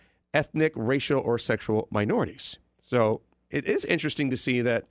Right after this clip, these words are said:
over time, definitions of words kinda change. Uh, if you're listening to this podcast on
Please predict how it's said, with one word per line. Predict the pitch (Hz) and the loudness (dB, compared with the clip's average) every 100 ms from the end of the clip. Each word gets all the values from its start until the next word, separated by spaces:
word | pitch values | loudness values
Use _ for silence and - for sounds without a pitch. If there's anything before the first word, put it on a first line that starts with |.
| - | -4
over | 165 | -2
time, | 160 - 147 113 113 - - - - | -2 0 2 2 0 -4 -18 -12 -2
definitions | 120 117 113 117 104 | 0 2 0 -2 -2
of | 98 | 0
words | 98 98 92 - _ _ _ | 2 2 0 -8 _ _ _
kinda | 101 98 | -4 -2
change. | - 95 - - _ - - - - | -2 -4 -4 -12 _ -20 -20 -2 2
Uh, | 196 | 4
if | 196 | 2
you're | 233 | 2
listening | 269 - 247 | 2 2 0
to | 226 | 2
this | 208 196 | 0 2
podcast | 202 190 190 185 - | 2 4 4 2 2
on | 160 160 156 151 | 4 4 4 2